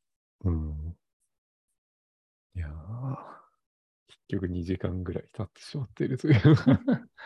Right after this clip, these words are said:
Speaker 2: そんなもんっすよ。飲み会っつったら二時間っすよ。
Speaker 1: そんなもんやな。いやー。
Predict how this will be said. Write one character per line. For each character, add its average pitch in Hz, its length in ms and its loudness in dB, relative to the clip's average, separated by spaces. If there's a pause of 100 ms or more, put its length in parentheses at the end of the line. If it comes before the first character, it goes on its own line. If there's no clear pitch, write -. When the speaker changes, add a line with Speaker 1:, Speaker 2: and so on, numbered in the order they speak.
(1900)
Speaker 2:
そ 135 120 -6
ん 123 40 -4
な 123 60 -6
も 135 200 -4
ん - 20 0
っ - 20 0
す - 140 -12
よ。 - 80 -20 (240)
飲 143 120 2
み 147 80 0
会 170 180 6
っ - 20 2
つ - 140 -14
っ - 20 -20
た 208 80 -2
ら 180 80 2
二 139 160 2
時 147 100 0
間 - 160 -2
っ 135 60 -8
す - 120 -20
よ。 - 60 -20 (680)
Speaker 1:
そ - 240 -8
ん 78 120 -4
な 78 100 -4
も 85 180 -4
ん - 20 -6
や 110 60 -6
な。 127 340 -8 (2250)
い - 20 -10
や - 80 -6
ー。 - 440 -16